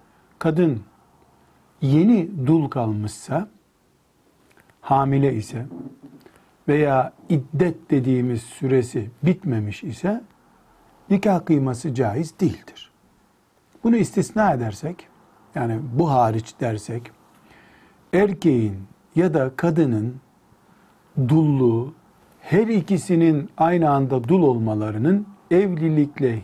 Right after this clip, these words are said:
hiçbir dini alakası yoktur. Mesela yirmi yaşında bir erkek, otuz yaşında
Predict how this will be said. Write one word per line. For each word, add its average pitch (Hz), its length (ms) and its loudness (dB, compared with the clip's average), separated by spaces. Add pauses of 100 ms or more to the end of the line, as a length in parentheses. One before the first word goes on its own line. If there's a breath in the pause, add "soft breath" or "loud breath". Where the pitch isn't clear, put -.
hiçbir 233 600 0 (200)
dini 170 460 4
alakası 127 600 -2
yoktur. - 460 -6 (1080 soft breath)
Mesela 123 580 0 (680 loud breath)
yirmi 180 320 2
yaşında 160 720 0
bir 165 340 0
erkek, 127 600 -2 (760 soft breath)
otuz 208 340 -2
yaşında 147 680 -2